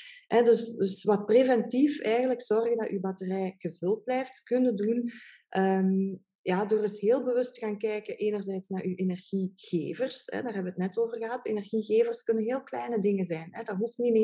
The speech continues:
hele dag sauna te zijn, dat is ook heel persoonlijk. Hè, dat kan eens zijn, ik zet me in de zon met, eh, met een boekje, ik drink een theetje, ik ga met de hond wandelen, ik geef de planten water.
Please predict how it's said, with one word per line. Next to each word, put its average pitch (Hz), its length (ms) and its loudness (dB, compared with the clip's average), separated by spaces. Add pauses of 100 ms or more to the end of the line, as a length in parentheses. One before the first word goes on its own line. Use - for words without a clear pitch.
hele 214 140 4
dag 175 180 -4
sauna 254 420 0
te - 140 -18
zijn, 262 300 0
dat - 320 -6
is - 20 6
ook 220 100 0
heel 247 180 6
persoonlijk. 233 600 0 (380)
Hè, - 100 0
dat 226 120 -2
kan 220 180 2
eens 220 140 2
zijn, 220 280 4 (260)
ik 214 140 -6
zet 226 160 2
me 220 140 0
in 220 120 -2
de 220 100 2
zon 202 360 -2 (200)
met, 202 280 -2
eh, 196 300 2 (320)
met 214 160 2
een 220 120 4
boekje, 190 480 0
ik 185 160 -4
drink 202 260 0
een 226 160 -4
theetje, 214 520 0
ik 190 140 -6
ga 196 160 -6
met 208 140 0
de 226 60 -2
hond 214 280 2
wandelen, 202 380 -2
ik 196 120 -6
geef 185 160 -2
de 247 140 -2
planten 226 400 -4
water. 214 480 -4